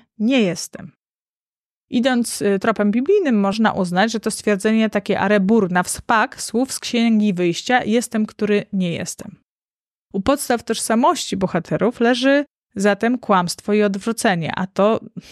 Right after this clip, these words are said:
no, z kolei przemioty diabła, który jest ojcem kłamstwa. W Białej rękawiczce Żeromski opowiada zatem o nieautentyczności. Pokazuje, że podmiot nigdy nie może być autentyczny,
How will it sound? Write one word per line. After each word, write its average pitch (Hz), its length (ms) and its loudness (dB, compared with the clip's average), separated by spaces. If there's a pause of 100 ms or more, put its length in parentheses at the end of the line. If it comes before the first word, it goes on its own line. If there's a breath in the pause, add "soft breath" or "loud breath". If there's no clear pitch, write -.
(120)
no, 220 100 2
z - 100 -6
kolei 202 560 2
przemioty 190 540 0
diabła, 175 440 0
który 180 280 -2
jest 180 160 0
ojcem 190 340 -2
kłamstwa. - 640 -2 (580)
W 190 80 -4
Białej 285 400 4
rękawiczce 202 800 0
Żeromski 202 680 -2
opowiada 240 480 -2
zatem 220 380 -2
o 226 300 0
nieautentyczności. 208 1200 -4 (640)
Pokazuje, 226 520 2
że 208 140 -2
podmiot 240 500 0
nigdy 247 360 -2
nie 214 120 2
może 214 220 0
być 190 180 -4
autentyczny, 190 760 -4